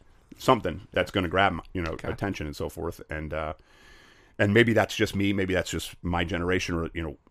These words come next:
Speaker 1: but I'm not bought in on all three of 'em because I don't have all that time, especially if I'm listening to other podcasts and I'm
Speaker 2: Yeah.
Speaker 1: only driving so much. Uh, you know, airplane, I catch up. A lot of times I can catch up on a lot of stuff if I'm taking a, a, a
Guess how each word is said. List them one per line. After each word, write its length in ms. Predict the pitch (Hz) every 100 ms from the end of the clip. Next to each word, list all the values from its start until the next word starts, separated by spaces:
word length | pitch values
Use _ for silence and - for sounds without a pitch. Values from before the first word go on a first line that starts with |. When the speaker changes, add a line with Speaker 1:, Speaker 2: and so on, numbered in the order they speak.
| -
Speaker 1:
but 220 | 90 85 - _
I'm 280 | 92 98 101
not 280 | 98 95 - _ _ -
bought 260 | 92 98 101
in 60 |
on 100 | 90
all 180 | 87 101
three 300 | 101 - 120
of 80 | 90
'em 80 | 80
because 200 | 78 87
I 60 |
don't 220 | 87 98 -
have 240 | 95 - -
all 180 | 92 87
that 220 | 76 -
time, 420 | - 85 71 - - _ _
especially 360 | - - 101 95
if 60 | 80
I'm 100 | 82
listening 240 | 82 71
to 60 | 85
other 160 | 113
podcasts 540 | - 80 80 85 80 -
and 60 | 82
I'm 100 | 80
Speaker 2:
Yeah. 60 | 98
Speaker 1:
only 140 | 101
driving 420 | 82 90 95 82
so 180 | - 90
much. 400 | 85 78 - - - - - _ -
Uh, 280 | 78 80 -
you 80 | 82
know, 160 | 76 -
airplane, 400 | 98 - 98 92
I 100 | 85
catch 260 | - 82
up. 180 | 90 82 -
A 20 |
lot 100 | 85
of 60 | 87
times 300 | - 87 80
I 80 | 76
can 160 | 78
catch 200 | 73 78 82
up 120 | 82
on 80 | 82
a 60 |
lot 160 | 80 85
of 40 |
stuff 260 | - 82 82
if 100 | -
I'm 100 | 71
taking 260 | - 82
a, 20 |
a, 20 |
a 40 | 78